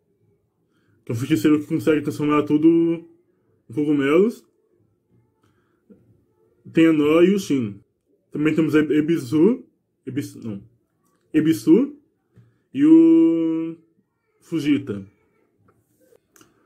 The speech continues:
O interessante da obra é que os personagens são bem, realmente ambíguos. O protagonista mesmo, junto com a Nikaido, eles não medem as ações.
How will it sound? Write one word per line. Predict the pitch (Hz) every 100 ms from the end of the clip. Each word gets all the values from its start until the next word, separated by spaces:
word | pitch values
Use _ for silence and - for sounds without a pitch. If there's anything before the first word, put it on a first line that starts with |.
| _ _
O | 147
interessante | 160 165 -
da | 143
obra | 143 190 147 117
é | 113
que |
os | 120
personagens | - 165 151 160 175
são | 190 165
bem, | 160 190 208 214 - - _ _ _ _ _ _ _ _ _
realmente | 151 165 165 180 190
ambíguos. | 190 180 131 113 98 - - _ _ _ _ _ _ _ _ _
O | -
protagonista | 156 175 170 170 185 190
mesmo, | 170 165 202 202 202 196 196 160 127 120
junto | 131 151
com | 165
a |
Nikaido, | 165 156 147 160 165
eles | 165 165 160 - _ _ _ _ _ _ _ _ _ _ -
não | 160
medem | 151 170 180
as | 170
ações. | 170 151 156 220 - -